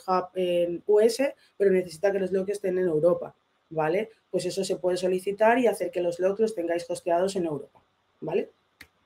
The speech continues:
<clears throat> Tema de tokenización, eh, importante cuando tenéis datos personales y datos de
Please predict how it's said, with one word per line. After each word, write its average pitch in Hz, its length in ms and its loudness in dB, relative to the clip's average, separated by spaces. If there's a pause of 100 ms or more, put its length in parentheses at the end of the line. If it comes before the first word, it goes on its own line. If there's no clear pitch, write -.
(1040)
<clears throat> 208 520 6
Tema 190 200 6
de 185 60 4
tokenización, 196 760 0 (300)
eh, 175 560 0
importante 196 560 2
cuando 175 200 0
tenéis 170 500 -4
datos 180 420 0
personales 170 680 -2
y 160 40 -6
datos 160 320 -2
de 160 180 -6